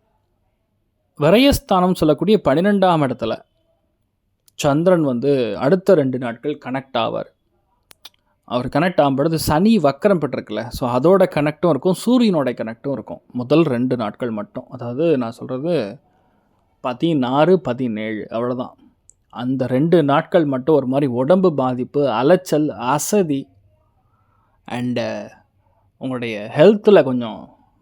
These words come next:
பாதிப்பு, இந்த மாதிரி விஷயங்கள்லாம் இருக்கும். கொஞ்சம் மாத்திரை மெடிசன்லாம் எடுக்கிற மாதிரி வரும். நிறையா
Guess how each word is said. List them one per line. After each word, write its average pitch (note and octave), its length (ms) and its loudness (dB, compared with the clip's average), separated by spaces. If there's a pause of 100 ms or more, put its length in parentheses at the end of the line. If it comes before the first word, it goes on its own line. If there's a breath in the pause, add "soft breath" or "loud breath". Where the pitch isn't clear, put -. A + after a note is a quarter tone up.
பாதிப்பு, B2 560 -4
இந்த C3 180 0
மாதிரி C#3 280 2
விஷயங்கள்லாம் A#2 460 -6
இருக்கும். A#2 320 -8 (2250 soft breath)
கொஞ்சம் D3+ 460 2
மாத்திரை D#3+ 480 2
மெடிசன்லாம் C3+ 480 -2
எடுக்கிற A#2+ 240 -10
மாதிரி A#2+ 240 -14
வரும். A2+ 240 -12 (1200)
நிறையா B2 640 -2